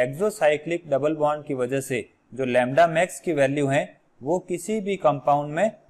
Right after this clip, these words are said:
पाँच nanometer increase हो जाती है। अगर दो double bond होते हैं तो value दस हो जाएगी। Means एक exocyclic के लिए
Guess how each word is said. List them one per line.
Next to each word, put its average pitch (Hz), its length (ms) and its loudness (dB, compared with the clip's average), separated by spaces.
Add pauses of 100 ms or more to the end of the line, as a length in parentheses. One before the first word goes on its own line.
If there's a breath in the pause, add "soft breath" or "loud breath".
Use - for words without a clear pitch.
(200)
पाँच 160 380 2 (140)
nanometer 147 720 2 (280)
increase 175 460 -2 (120)
हो 127 100 -2
जाती 110 320 -2
है। 98 100 -18 (440)
अगर 135 260 4
दो 147 180 2
double 160 260 2
bond 165 260 0
होते 151 220 -4
हैं 185 180 -2 (420)
तो 135 60 -6
value 143 420 0 (280)
दस 143 240 4
हो 117 80 -6
जाएगी। 101 380 -8 (200)
Means 180 280 -4 (360)
एक 180 420 0
exocyclic 135 800 -2
के 139 100 0
लिए 127 240 2